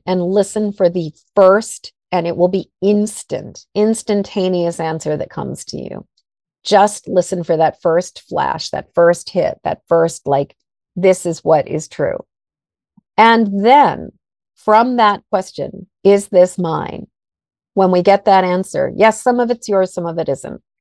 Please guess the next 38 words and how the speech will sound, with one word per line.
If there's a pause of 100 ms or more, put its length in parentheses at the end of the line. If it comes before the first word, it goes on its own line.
(440)
Then
what
the
next
question
I
ask
is, (300)
"What's
mine?
What's
not
mine?" (760)
And
that
really
helps
me
to
get
clear
about,
like, (100)
"Oh, (240)
I
do
have
this
memory
coming
up
about
when
I
was
in
kindergarten
and